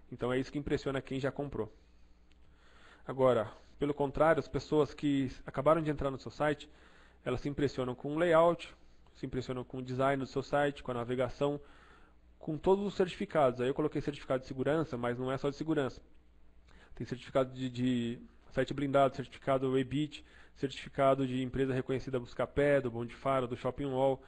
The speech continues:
Isso impressiona os clientes novos, tá? Ele precisa de uma credibilidade pra comprar com você. Ao contrário de quem já comprou, que já sabe como funciona o esquema, então ele não,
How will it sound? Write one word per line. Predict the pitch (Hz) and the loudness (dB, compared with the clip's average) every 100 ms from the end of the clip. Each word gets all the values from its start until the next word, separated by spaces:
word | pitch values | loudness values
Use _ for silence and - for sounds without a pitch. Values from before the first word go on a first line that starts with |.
| - - - - - - | -20 -20 -20 -20 -20 -8
Isso | 160 175 - 147 | -4 -2 0 -2
impressiona | 147 - 147 - - 147 147 | -2 -2 -2 0 2 2 4
os | 143 - | 0 0
clientes | 135 139 - | -2 -2 -2
novos, | 131 135 123 - | 2 2 0 -4
tá? | 117 117 - | -4 -4 -12
Ele | 139 123 | -10 -8
precisa | 120 - - 131 139 | -6 -8 -8 -2 -2
de | 143 | 0
uma | 139 | -4
credibilidade | 143 147 151 156 147 156 | -2 -2 0 4 4 4
pra | 165 | 0
comprar | 156 156 160 | -2 -2 -2
com | 165 | 0
você. | 170 - 120 - - - - - | -4 -2 -4 -6 -20 -20 -20 -8
Ao | 127 | -2
contrário | 135 127 135 | 0 2 0
de | 143 | 0
quem | 147 | -2
já | 147 151 | 0 2
comprou, | 175 175 160 151 175 | 0 0 6 6 6
que | 170 | 4
já | 175 | 2
sabe | - 160 160 | 4 4 4
como | 175 170 | -2 -4
funciona | - 160 151 147 | -6 -4 -2 -2
o | |
esquema, | 143 151 160 185 | -2 0 0 0
então | 180 156 160 180 | 0 0 2 0
ele | 165 170 | 0 0
não, | 175 175 170 | 0 -2 -4